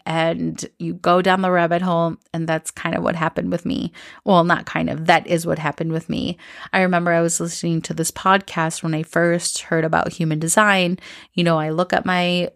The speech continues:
uh, type and it says, "I'm a projector." And all of a sudden it's like,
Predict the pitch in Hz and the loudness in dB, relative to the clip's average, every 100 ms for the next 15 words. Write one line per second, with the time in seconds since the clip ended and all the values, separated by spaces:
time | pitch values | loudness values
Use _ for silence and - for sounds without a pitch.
0 | - 170 165 165 - 175 170 196 - 170 | -4 0 2 0 0 2 4 2 -2 -4
1 | 165 - 160 156 - - 160 160 202 202 | -4 -2 0 0 -2 -4 -4 -4 -6 2
2 | 269 - - - - 175 175 208 208 208 | 0 2 -2 -2 -4 0 4 4 2 0
3 | 185 175 175 160 - 160 165 | 0 0 0 -2 -2 -2 -2